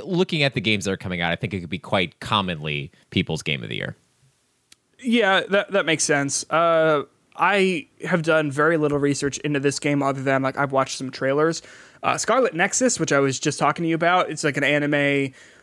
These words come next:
Speaker 2: futuristic kinda Hunger Games looking ass game, <laughs> like, uh, dystopia game. I think that looks pretty good.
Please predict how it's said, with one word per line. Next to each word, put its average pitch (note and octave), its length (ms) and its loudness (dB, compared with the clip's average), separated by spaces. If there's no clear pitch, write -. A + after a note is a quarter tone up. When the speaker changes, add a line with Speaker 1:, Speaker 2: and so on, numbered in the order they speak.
Speaker 2:
futuristic C3+ 2000 -2
kinda C3 760 -2
Hunger D3 280 -2
Games C#3 340 -2
looking C#3 240 -2
ass C#3 360 -2
game, D3+ 380 0
<laughs> - 160 -2
like, E3 320 0
uh, C3+ 220 4
dystopia D3+ 580 0
game. D#3 300 2
I G3+ 140 2
think G3 140 2
that F3 120 4
looks D#3 140 0
pretty E3 160 0
good. D3+ 260 2